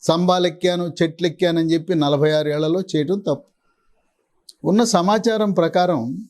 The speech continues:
ఈయనకి రక్తపోటు బీపీ ఉందని తెలుస్తా ఉంది. బీపీ ఉన్నవాళ్ళు వ్యాయామము, తీవ్రమైన వ్యాయామం చేయకూడదు.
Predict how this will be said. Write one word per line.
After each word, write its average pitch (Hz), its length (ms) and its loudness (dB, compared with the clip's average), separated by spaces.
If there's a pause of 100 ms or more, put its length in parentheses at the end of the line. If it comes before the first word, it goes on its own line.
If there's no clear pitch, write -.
(1000)
ఈయనకి 214 440 0 (280)
రక్తపోటు 202 720 2
బీపీ 202 500 -2
ఉందని 180 420 -2 (600)
తెలుస్తా 190 340 2
ఉంది. - 260 -12 (1160)
బీపీ 262 680 0
ఉన్నవాళ్ళు 170 680 2 (1300)
వ్యాయామము, 214 840 2
తీవ్రమైన 240 760 0
వ్యాయామం 202 560 0 (100)
చేయకూడదు. 180 440 -2